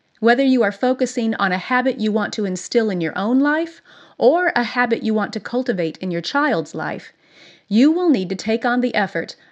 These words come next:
of making the upfront decisions. Once the initial decisions have been made, you have only one decision left. Do it. Repeat the new habit as often as possible.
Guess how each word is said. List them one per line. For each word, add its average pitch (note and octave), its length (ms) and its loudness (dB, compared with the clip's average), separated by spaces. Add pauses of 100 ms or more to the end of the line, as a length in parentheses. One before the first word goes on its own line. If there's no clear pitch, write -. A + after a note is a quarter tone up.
of F3 120 -6
making G#3+ 420 2
the E3 200 -2
upfront G#3+ 800 -4
decisions. E3+ 720 -8 (1120)
Once D4+ 300 4
the A#3 140 0
initial B3+ 380 2
decisions F3 600 -4
have E3 100 -10
been D#3+ 180 -6
made, F#3 480 -2 (440)
you C#4 160 6
have B3+ 240 2
only G#3+ 240 2
one A3 280 2
decision F3+ 540 -2
left. - 480 -4 (580)
Do B3 240 0
it. - 280 -6 (340)
Repeat A#3 560 2
the G#3+ 80 2
new G#3 240 4
habit E3 420 -2
as G3+ 160 -2
often E3+ 320 -2
as G3 120 -6
possible. A#3+ 600 -6